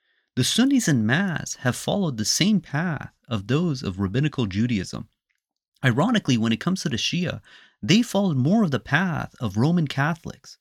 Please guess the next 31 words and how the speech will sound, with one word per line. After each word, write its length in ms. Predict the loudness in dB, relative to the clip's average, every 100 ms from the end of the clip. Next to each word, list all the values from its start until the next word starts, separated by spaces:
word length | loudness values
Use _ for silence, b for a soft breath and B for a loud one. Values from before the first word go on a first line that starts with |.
| _ _ _ _ 2
They 140 | 4
have 240 | 6 4 2
this 180 | -2
hierarchy 560 | 2 2 2 0 -2 -2
where 160 | 0 2
they 140 | 2
don't 220 | 2 2
really 200 | 0 0
care 380 | -2 -2 -2 0
much 280 | 0 -2 -4
about 300 | -4 -4 -2
the, 140 | -4
uh, 60 | -4
scripture 640 | -6 -6 -6 -2 -2 -4 -4
or 160 | -4
the, 200 | -2 -4
uh, 40 | -4
tradition 460 | -4 -2 0 0 -2
per 140 | -4
se. 380 | -4 -6 -8 -10 b b b b
They 200 | 2 4
follow 300 | 2 -2 0
the 100 | -2
path 440 | -4 -4 -2 -4 -6
of 140 | -2
their 220 | 0 0
imams. 640 | 0 0 -2 -4 -10 -20 _ _ _
You, 200 | -4 -4
so 220 | -2 -2
in 160 | 0 0
their, 240 | 0 -2